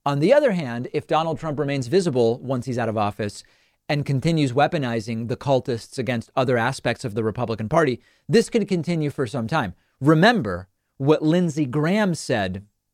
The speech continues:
I guess it was four or five years ago now, "If we nominate Trump, we will get destroyed and we will deserve it."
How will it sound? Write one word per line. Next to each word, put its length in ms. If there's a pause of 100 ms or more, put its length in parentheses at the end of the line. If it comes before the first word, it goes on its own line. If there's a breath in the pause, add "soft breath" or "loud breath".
(140)
I 80
guess 180
it 80
was 140
four 240
or 20
five 240
years 220
ago 180
now, 300 (420)
"If 180
we 140
nominate 580
Trump, 380
we 140
will 140
get 180
destroyed 500
and 100
we 120
will 160
deserve 360
it." 140